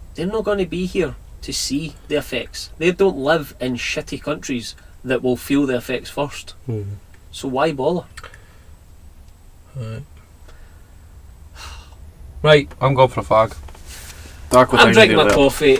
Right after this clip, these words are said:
Speaker 1: and I'm coming off my break. Guys, thank you much. Well, thank you very much for listening to us ramble on. But, aye, these are just the things that get to us, annoy us.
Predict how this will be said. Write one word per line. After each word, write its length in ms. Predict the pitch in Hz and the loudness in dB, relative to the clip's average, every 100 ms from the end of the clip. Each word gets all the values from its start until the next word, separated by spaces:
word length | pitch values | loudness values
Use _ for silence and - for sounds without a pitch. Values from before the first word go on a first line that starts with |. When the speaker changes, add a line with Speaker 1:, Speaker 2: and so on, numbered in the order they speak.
| - | 2
Speaker 1:
and 140 | 127 120 | 0 0
I'm 80 | |
coming 260 | 120 123 117 | 0 -2 0
off 160 | 117 123 | -2 -4
my 80 | |
break. 220 | 117 131 147 - - | -4 -2 -2 -2 6
Guys, 340 | 202 202 202 190 - - | 12 12 12 10 6 8
thank 240 | 208 208 | 10 10
you 100 | 220 | 10
much. 720 | 196 - - - - - - | 8 8 2 -2 -6 -8 2
Well, 160 | 160 135 | 6 6
thank 260 | - 175 | 4 0
you 60 | 151 | 4
very 160 | 151 131 | 4 4
much 220 | 127 - | 0 0
for 80 | 127 | 0
listening 400 | 131 135 156 139 | 2 2 0 0
to 80 | |
us 180 | 127 117 | 2 0
ramble 420 | 120 123 127 120 | 4 4 6 6
on. 220 | 123 135 139 - - - - - - - - - - | 6 6 2 -8 -18 -12 -12 -12 -20 -20 -20 -16 4
But, 260 | 156 147 - - - - | 6 6 2 -18 -14 0
aye, 320 | 254 254 151 - - | 4 6 6 0 -2
these 180 | 240 285 | 2 2
are 60 | |
just 240 | 254 254 - | 4 2 4
the 80 | |
things 240 | 175 190 180 | 2 2 0
that 180 | 165 - | -4 -4
get 200 | - - | -4 -2
to 140 | 160 | -2
us, 280 | 131 - - - | -2 -4 -8 -4
annoy 400 | 135 127 139 143 | 0 2 2 0
us. 320 | 120 - | -2 -10